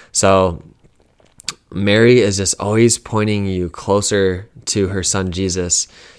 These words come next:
You will never have a relationship with Mary outside of the context of the will of God,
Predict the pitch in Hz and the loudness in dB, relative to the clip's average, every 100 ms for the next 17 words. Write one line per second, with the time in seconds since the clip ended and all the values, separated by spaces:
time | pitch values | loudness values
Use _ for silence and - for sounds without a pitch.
0 | - 113 113 101 104 113 113 110 101 95 | -2 2 2 2 2 2 2 0 0 -2
1 | - 95 98 90 95 - 104 - 110 113 | -4 -6 -4 0 -2 -2 -4 -2 -2 -4
2 | 113 107 113 123 135 139 - - _ 104 | -6 -4 -2 -2 -4 -8 -20 -20 _ 2
3 | 104 98 - 101 101 95 98 - 95 98 | 2 2 2 2 2 0 -4 -2 -2 0
4 | 107 95 98 92 92 95 90 87 92 90 | -2 0 -2 -2 -2 0 -2 -4 -8 -6
5 | 87 | -8